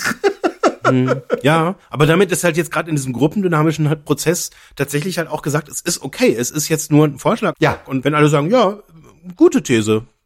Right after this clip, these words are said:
Speaker 2: und alle, und keiner, äh, widerspricht, dann hat man ja eine Entscheidung. Und es ist irgendwie, es fühlt sich nicht bevormundend an. Also das finde ich super.
Speaker 1: Ja, und die Wahrheit ist, dass ich mich selbst auch manipuliere, dass ich auch n-, mit diesen Einleitungen These schon gleich auch für mich selbst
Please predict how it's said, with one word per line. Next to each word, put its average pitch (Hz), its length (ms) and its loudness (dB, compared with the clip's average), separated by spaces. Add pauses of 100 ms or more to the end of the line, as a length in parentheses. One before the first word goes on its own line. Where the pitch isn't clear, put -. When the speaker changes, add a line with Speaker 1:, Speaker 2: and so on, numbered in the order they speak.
(260)
Speaker 2:
und 143 180 -4
alle, 156 140 2
und 151 160 -4
keiner, 180 400 2
äh, 147 300 -8
widerspricht, 160 640 0 (200)
dann 131 140 0
hat 180 160 -2
man 151 120 -2
ja 107 80 -2
eine 98 120 0
Entscheidung. 95 500 -2
Und 120 140 -2
es 147 160 -8
ist 165 220 -6
irgendwie, 147 240 -4
es 147 80 -2
fühlt 160 200 4
sich 143 120 -4
nicht 151 200 -2
bevormundend 101 600 -4
an. 87 160 -18
Also 95 160 -14
das 151 160 -16
finde 180 180 -16
ich - 180 -20 (260)
super. 120 440 -6
Speaker 1:
Ja, 175 240 2 (220)
und 165 140 6
die 160 100 6
Wahrheit 185 260 2
ist, - 180 0
dass 185 120 0
ich 180 120 -2
mich 170 140 4
selbst 139 280 0
auch 110 160 0
manipuliere, 113 580 0
dass 117 200 -2
ich 131 180 -4
auch 165 260 0 (360)
n-, 160 280 6
mit 143 220 2
diesen 135 580 2
Einleitungen 147 720 2
These 151 560 2 (580)
schon 151 300 4
gleich 135 460 0
auch 147 140 0
für - 140 2
mich 139 180 4
selbst - 440 -2